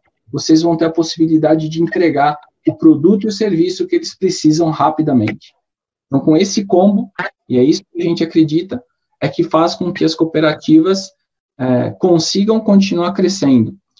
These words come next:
Eu vi alguns números, né, de crescimento das cooperativas, vinte, quarenta, sessenta por cento.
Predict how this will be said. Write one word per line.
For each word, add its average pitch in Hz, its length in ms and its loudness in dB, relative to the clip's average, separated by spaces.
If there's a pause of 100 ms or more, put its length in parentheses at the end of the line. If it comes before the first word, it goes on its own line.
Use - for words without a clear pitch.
(260)
Eu 156 200 4
vi 180 100 2
alguns 196 400 4
números, 170 420 4
né, 160 200 -2
de - 100 -12
crescimento 160 560 0
das 147 180 -4
cooperativas, 135 880 -2
vinte, 160 480 -2
quarenta, 151 520 -4
sessenta - 540 -2
por 196 140 -6
cento. 113 320 -6